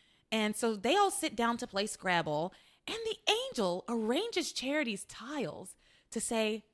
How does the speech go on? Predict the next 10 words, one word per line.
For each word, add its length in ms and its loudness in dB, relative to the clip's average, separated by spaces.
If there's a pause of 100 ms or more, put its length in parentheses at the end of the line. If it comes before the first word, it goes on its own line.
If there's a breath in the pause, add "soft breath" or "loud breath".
(220)
"Tabitha." 840 -6 (440 soft breath)
And 200 2
then 240 2
she 160 -4
says, 380 -2 (120)
"Charity 440 0
will 160 -4
reveal 440 -4
your 180 -8
true 500 -2